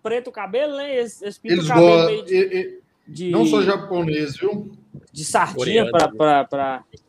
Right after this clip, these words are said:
Speaker 2: Eles
Speaker 1: pra
Speaker 2: amam, é,
Speaker 1: diferenciar.
Speaker 2: eu conheci, eu conheci eles. Eles não falavam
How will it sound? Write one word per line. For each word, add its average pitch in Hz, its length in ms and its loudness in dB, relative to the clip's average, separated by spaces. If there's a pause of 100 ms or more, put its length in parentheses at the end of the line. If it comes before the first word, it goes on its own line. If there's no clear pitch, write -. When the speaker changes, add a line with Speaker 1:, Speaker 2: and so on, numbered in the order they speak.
(300)
Speaker 2:
Eles 165 220 -6
Speaker 1:
pra 143 100 0
Speaker 2:
amam, 165 100 2
é, 175 120 2
Speaker 1:
diferenciar. 151 400 0
Speaker 2:
eu 180 60 -8
conheci, 175 640 -4
eu 170 180 -6
conheci 175 520 -2
eles. 160 800 -2
Eles 339 220 -8
não 392 160 -10
falavam 196 520 4